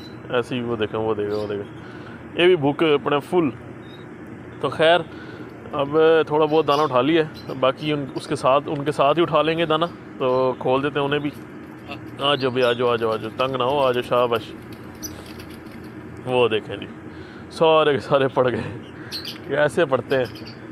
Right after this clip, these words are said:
चलो जी, माशाल्लाह, आराम से खाओ। आज हमारा है इरादा, आज हमने दोबारा से उसी कॉलोनी, जावा की कॉलोनी के अंदर जाना है और देखना है जी क्या सूरत हाल है, क्या scene है, अंदर बच्चे ठीक हैं या नहीं। तो ये सारा कुछ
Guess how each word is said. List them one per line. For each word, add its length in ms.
चलो 300
जी, 120
माशाल्लाह, 460
आराम 260
से 140
खाओ। 320
आज 260
हमारा 280
है 240
इरादा, 300
आज 220
हमने 300
दोबारा 300
से 220
उसी 220
कॉलोनी, 340
जावा 300
की 60
कॉलोनी 260
के 60
अंदर 160
जाना 240
है 220
और 240
देखना 320
है 120
जी 140
क्या 380
सूरत 360
हाल 280
है, 140
क्या 280
scene 320
है, 120
अंदर 340
बच्चे 280
ठीक 340
हैं 260
या 160
नहीं। 360
तो 1040
ये 180
सारा 280
कुछ 160